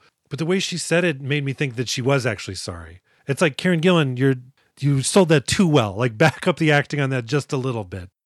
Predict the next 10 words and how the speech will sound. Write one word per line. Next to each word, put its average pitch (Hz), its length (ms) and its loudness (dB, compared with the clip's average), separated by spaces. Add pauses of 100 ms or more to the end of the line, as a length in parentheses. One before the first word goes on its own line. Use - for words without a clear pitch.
(220)
I 170 140 4
don't 165 100 4
know. 104 140 -4
It, 151 220 -4
it 156 80 -2
was 147 200 -2
odd. 104 280 -6 (320)
But 139 160 -6
then, 185 220 0
David, 113 440 -4